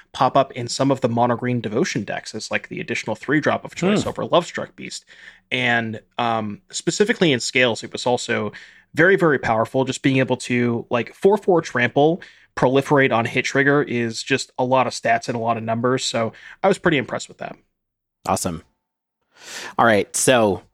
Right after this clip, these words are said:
Speaker 2: we're running out of time here, as we usually do. We're not gonna get to Modern,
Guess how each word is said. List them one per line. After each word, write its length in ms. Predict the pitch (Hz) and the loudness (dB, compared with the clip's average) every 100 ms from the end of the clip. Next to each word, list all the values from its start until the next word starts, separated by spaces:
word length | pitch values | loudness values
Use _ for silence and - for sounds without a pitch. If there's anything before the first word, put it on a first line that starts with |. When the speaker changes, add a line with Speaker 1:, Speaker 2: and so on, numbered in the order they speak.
| _ _ - | _ _ -8
Speaker 2:
we're 80 | 107 | 0
running 220 | 123 156 | 2 4
out 60 | 151 | 2
of 60 | 135 | 2
time 200 | 117 95 | 0 2
here, 300 | 98 95 - _ - | 0 -2 -6 _ -4
as 140 | 95 | -2
we 60 | 113 | 0
usually 300 | 113 101 98 | 0 0 0
do. 140 | 98 | -2
We're 100 | 98 | 0
not 140 | 110 113 | 2 2
gonna 120 | 123 | 2
get 120 | 107 | 0
to 60 | 107 | 2
Modern, 420 | 90 82 80 90 | 2 4 2 -2